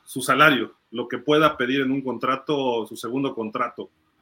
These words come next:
más allá del quinto año, etcétera, porque le est-, está, está ganando cuarenta millones Daniel Jones. Hoy Tua no vale eso, si hablamos, hablamos de un con-, un contrato a futuro.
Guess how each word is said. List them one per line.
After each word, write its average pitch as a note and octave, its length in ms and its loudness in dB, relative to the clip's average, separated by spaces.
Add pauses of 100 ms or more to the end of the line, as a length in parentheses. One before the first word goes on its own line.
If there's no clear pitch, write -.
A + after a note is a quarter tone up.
(120)
más D3+ 200 0
allá C#3+ 180 6
del A2+ 280 -2
quinto B2+ 320 -4
año, D3 320 2
etcétera, D3+ 560 -2 (360)
porque A#2+ 560 -4
le A#2 80 -4
est-, - 160 -10
está, D3+ 340 -2
está D#3 160 0
ganando D3+ 340 4
cuarenta C#3+ 420 4
millones C3 420 0
Daniel C3 300 0
Jones. F#3+ 340 -6
Hoy E3+ 240 0
Tua F3 220 2
no C#3+ 140 2
vale C3+ 280 4
eso, F3 360 -4
si A#2 280 -10
hablamos, C3 480 -2
hablamos A#2+ 420 -2
de C3 60 -2
un C3 100 -2
con-, A#2+ 220 -6
un A#2 120 -10
contrato B2 460 -4
a A2 40 -8
futuro. C3 480 -2